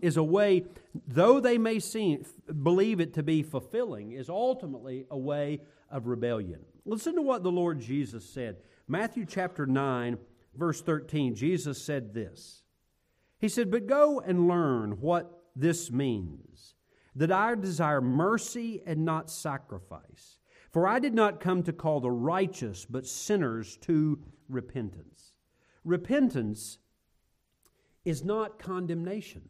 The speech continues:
but rather repentance is freedom from that condemnation. Too often we think of repentance,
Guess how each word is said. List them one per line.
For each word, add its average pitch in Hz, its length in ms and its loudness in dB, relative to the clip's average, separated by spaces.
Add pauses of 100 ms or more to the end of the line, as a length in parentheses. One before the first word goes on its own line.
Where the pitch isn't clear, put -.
(800)
but 170 160 4
rather 185 360 2
repentance 143 720 -2
is 139 160 -6
freedom 180 600 -4
from 233 380 -2
that 101 240 -8
condemnation. 78 840 -14 (1300)
Too 247 200 8
often 202 360 4
we 151 100 2
think 196 240 4
of 139 100 0
repentance, 139 720 -2